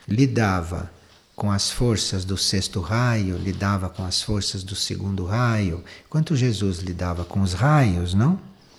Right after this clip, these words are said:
Samana é uma entidade intergaláctica.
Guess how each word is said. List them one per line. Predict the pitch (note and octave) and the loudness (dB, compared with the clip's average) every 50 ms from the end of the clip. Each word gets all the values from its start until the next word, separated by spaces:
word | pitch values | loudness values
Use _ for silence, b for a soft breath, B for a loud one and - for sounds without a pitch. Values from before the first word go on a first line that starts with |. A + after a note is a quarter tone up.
| b b b b b | b b b b b
Samana | b - - - F3 D#3 B2 A#2+ C3+ E3+ F#3+ F#3+ D#3+ B2+ G#2 F#2+ G2 - B B B B B B B B B _ - | b 2 4 6 8 8 8 8 10 10 10 10 8 6 4 0 -2 -6 B B B B B B B B B _ -4
é | - C3 C#3+ | 0 2 4
uma | E3 F3 F3+ E3+ D#3 | 6 6 6 6 8
entidade | D#3+ F#3 G3+ G3+ F#3+ - G#3+ G#3 C#3 A#2 A2+ A#2+ C#3+ E3 D#3 D3+ F3+ | 8 8 8 6 4 2 0 0 2 2 2 2 2 2 4 4 6
intergaláctica. | F#3+ F#3+ F#3+ F#3+ G3 F#3 F3 G3 F3 D#3+ A#2 G#2 A2 B2+ C3+ - - - A2 - - - G2 F#2 - | 4 4 4 2 2 4 4 4 4 2 2 2 2 0 0 -2 -4 -6 -6 -6 -6 -8 -8 -8 -8